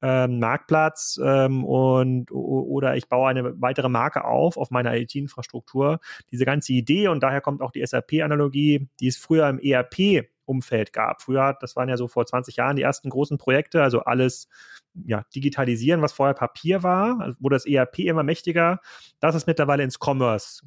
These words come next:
gewandert. Also alles, was man macht zum Kunden hin, Preise, Verfügbarkeiten, individuelle Angebote,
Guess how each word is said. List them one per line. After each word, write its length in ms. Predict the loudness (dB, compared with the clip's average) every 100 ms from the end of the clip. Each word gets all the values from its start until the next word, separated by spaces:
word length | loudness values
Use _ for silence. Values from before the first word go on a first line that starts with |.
| -8
gewandert. 480 | -2 -2 -2 -6
Also 180 | -6 -6
alles, 360 | -2 0 0 0
was 180 | -2 0
man 280 | -2 -2 -10 _ -20 _
macht 420 | -2 -2 -2 -14 _
zum 220 | -6 -4
Kunden 360 | -2 -2 -4 -2
hin, 540 | 2 2 2 0 -4 -6
Preise, 800 | -2 0 2 2 2 4 2 0
Verfügbarkeiten, 1300 | 0 -2 -2 -8 -2 0 0 -2 -2 0 -4 -10 -8
individuelle 680 | -6 -4 -2 0 2 2
Angebote, 1200 | 0 0 -2 0 2 2 2 0 2 4 4 2